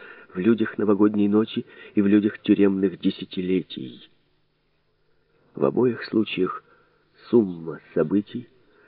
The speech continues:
порождает одновременное чувство длительности и краткости. Более сложен процесс деформации ощущений длительности и краткости времени,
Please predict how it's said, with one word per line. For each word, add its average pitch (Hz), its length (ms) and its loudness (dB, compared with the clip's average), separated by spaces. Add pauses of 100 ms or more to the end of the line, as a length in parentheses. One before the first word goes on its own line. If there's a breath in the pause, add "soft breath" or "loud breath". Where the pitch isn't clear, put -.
(140 soft breath)
порождает 107 640 4
одновременное 101 720 0
чувство - 500 -10 (440 soft breath)
длительности - 920 -6 (760)
и - 60 0
краткости. - 800 -12 (2000)
Более 92 360 4
сложен 92 400 -2
процесс 90 400 -2 (580)
деформации 85 880 -4
ощущений 87 580 -6
длительности 85 760 -6
и 78 80 0
краткости - 540 -8
времени, 87 440 -4